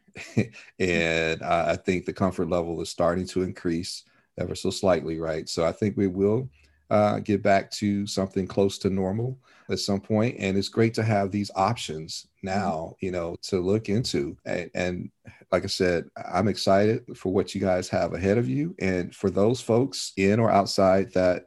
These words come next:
Speaker 1: Hampton area that wanna learn more, um, about the property and about your services, where would they go?
Speaker 2: Okay, before I get there, can I include one other thing, Eric?
Speaker 1: You sure can.
Speaker 2: Okay,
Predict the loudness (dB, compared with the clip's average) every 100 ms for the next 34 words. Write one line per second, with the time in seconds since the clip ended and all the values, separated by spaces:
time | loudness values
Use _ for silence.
0 | -8 -2 0 0 -4 -2 0 2 2 0
1 | -2 -4 -4 -4 -4 -2 0 0 0 -6
2 | _ _ -6 -4 -2 -4 -4 0 0 0
3 | -2 4 4 4 2 2 2 -2 0 0
4 | -2 -2 0 2 0 -2 -2 -2 0 0
5 | 2 0 0 -2 -6 _ _ _ _ _
6 | _ _ _ _ _ -20 -20 -20 -6 -2
7 | 0 0 4 4 4 2 2 2 2 2
8 | 2 -2 -4 -2 4 4 4 2 2 2
9 | 2 2 2 2 0 _ _ _ _ _
10 | _ _ -8 -6 -2 -4 -2 -2 -2 -6
11 | _ _ _ -2 0 2 2